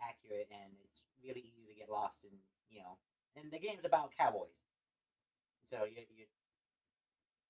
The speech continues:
it's really easy just to play a cowboy in, like, the eighteen hundreds.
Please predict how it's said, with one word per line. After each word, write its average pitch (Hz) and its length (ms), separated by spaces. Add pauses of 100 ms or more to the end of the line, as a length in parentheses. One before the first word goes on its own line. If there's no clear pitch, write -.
(160)
it's 127 320
really 139 240
easy 123 240
just 120 200
to 120 180
play 117 220
a - 40
cowboy 107 440
in, 101 120
like, 98 200 (560)
the 117 120
eighteen 113 300
hundreds. 101 400